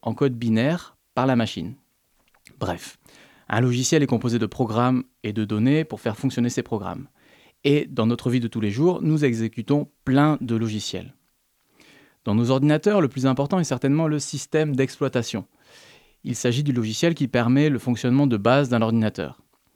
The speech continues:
Le plus répandu sur les ordinateurs personnels est aujourd'hui Windows, vendu par Microsoft. Sur les ordinateurs de serveurs,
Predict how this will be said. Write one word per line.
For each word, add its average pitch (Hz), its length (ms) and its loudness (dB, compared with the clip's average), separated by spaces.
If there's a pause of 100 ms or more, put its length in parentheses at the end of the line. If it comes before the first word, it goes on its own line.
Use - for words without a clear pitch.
(420)
Le 107 120 -4
plus 127 160 -4
répandu 127 520 2
sur 123 160 -4
les 101 120 -2
ordinateurs 110 420 0
personnels 151 420 0
est 135 120 -2
aujourd'hui 131 440 0
Windows, 135 460 2 (260)
vendu 107 340 -4
par 117 140 2
Microsoft. - 640 -4 (1000)
Sur - 260 -2
les 127 180 2
ordinateurs 151 640 2
de 113 140 -2
serveurs, 135 720 -4